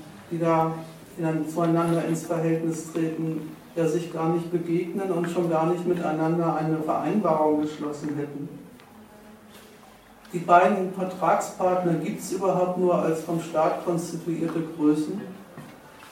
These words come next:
und miteinander bekannt gemacht werden sie nicht untereinander, sondern im Verhältnis jeweils zur staatlichen Definition dessen, was sie bekommen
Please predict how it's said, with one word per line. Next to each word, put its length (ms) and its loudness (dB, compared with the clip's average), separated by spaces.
und 120 2
miteinander 600 4
bekannt 580 4
gemacht 460 0
werden 360 4
sie 440 -4
nicht 320 -6
untereinander, 760 2
sondern 300 2
im 80 0
Verhältnis 720 -2
jeweils 460 -4
zur 80 -6
staatlichen 600 0
Definition 760 -2
dessen, 640 -2
was 220 2
sie 60 -2
bekommen 840 0